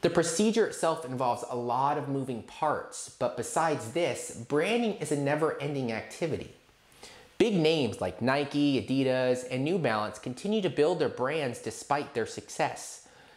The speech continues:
This is because, as the years go by, the market changes its shape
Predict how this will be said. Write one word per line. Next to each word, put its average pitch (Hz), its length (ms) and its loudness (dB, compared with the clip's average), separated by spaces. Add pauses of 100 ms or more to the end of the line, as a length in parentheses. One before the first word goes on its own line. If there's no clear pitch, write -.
(200)
This 180 200 4
is 247 120 0
because, 147 680 -2
as 131 180 -8
the 143 80 -2
years 175 300 0
go 156 140 2
by, 135 380 2 (560)
the 156 80 2
market 165 400 0
changes 180 540 -10
its 135 160 -6
shape - 460 -2